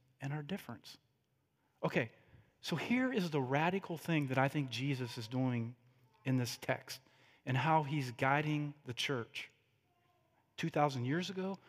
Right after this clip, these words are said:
but even more importantly, how he's guiding you and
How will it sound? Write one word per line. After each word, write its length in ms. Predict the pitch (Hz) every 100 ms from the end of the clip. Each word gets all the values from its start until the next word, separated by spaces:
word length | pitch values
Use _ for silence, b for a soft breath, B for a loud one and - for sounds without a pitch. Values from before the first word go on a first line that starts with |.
| b b b -
but 100 | 165
even 160 | 170
more 160 | 160 160
importantly, 720 | 127 - 160 147 123 113 117 - -
how 340 | - 139 170
he's 220 | 170 139
guiding 560 | 143 143 139 135 120 110
you 360 | 123 135 123 113 _ _ _ 117
and 180 | 104